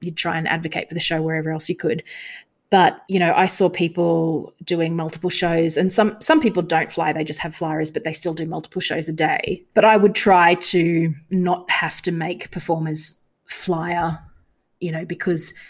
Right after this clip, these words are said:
they've gotta perform, they've gotta do the show well, and it's a high energy physical show that I want them to be putting their energy into that, not desperately trying to s-, drum up an audience. So that's my job as a producer now,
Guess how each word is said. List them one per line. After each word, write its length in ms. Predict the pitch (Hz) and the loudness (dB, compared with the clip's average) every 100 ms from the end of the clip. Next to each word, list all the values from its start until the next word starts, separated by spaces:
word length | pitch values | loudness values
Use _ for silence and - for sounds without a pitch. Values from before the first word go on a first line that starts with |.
| - _ | -20 _
they've 120 | 208 | -2
gotta 180 | 226 254 | 2 2
perform, 440 | - - 170 165 151 | 0 -4 -4 -4 -4
they've 160 | 160 | -2
gotta 160 | 214 220 | 0 0
do 220 | 165 165 | 0 -2
the 80 | 160 | -2
show 260 | - 160 | -2 -2
well, 300 | 165 165 151 | -2 0 0
and 160 | - 165 | -2 -4
it's 160 | - 170 | -6 -8
a 20 | |
high 400 | - - 202 180 | -4 2 4 4
energy 580 | 160 165 160 165 165 - | 0 -2 -4 -4 -6 -10
physical 480 | - 196 185 180 139 | 0 2 2 0 -6
show 340 | - 160 - - 240 233 - - _ | -4 -2 -4 -4 -6 -8 -20 -20 _
that 400 | 180 170 175 160 - | -6 0 0 0 -2
I 100 | 180 | -2
want 280 | 170 170 | -2 -4
them 160 | - 165 | -6 -6
to 120 | - | -6
be 120 | 165 | -8
putting 340 | 156 - 156 156 | -8 -8 -8 -6
their 100 | 156 | -6
energy 360 | - 156 156 175 | -8 -8 -10 -10
into 200 | 151 160 | -10 -10
that, 480 | 151 139 - - - - _ - - | -8 -8 -8 -10 -10 -18 _ -10 -4
not 280 | 180 - | -2 -2
desperately 480 | - 180 - - 160 | -4 -4 -6 -6 -6
trying 420 | 156 - 165 170 | -6 -8 -8 -10
to 100 | 147 | -8
s-, 160 | 170 - | -4 -6
drum 280 | - 175 170 | -2 -4 -2
up 140 | 160 | -6
an 80 | 170 | -6
audience. 360 | 175 175 - - | -6 -6 -8 -2
So 60 | |
that's 220 | 185 180 | 0 2
my 320 | 202 185 175 175 | 2 2 4 2
job 200 | 170 165 | 0 -2
as 100 | 180 | -4
a 40 | |
producer 520 | - 175 269 320 202 | -4 0 4 4 2
now, 420 | 165 147 - 220 | -2 -2 -2 -4